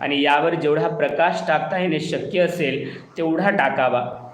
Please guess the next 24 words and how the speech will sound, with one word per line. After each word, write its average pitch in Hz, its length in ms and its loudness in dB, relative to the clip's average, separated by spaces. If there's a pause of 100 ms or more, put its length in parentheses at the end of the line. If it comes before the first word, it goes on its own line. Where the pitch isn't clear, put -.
(140)
यासाठी 196 420 2
हीच 196 400 0
वेळ 190 400 2 (240)
योग्य 165 440 0
नाही 143 360 2
काय? 123 360 0 (380)
या 147 100 0
समस्यावर 156 680 0
चर्चा 165 500 2
व्हावी, 160 300 2 (400)
या 151 160 2
हेतूने 180 540 0
मी 180 280 2
त्यांच्या 147 560 2 (380)
या 170 160 4
स्थानी 180 360 0
उल्लेख 147 480 0
करतो. 123 520 -2 (180)
प्रथम 151 320 -2
समस्या 160 560 0
बुद्धाच्या 156 640 0
जीवनातील 151 640 0
प्रमुख 160 440 -2
घटना 143 560 0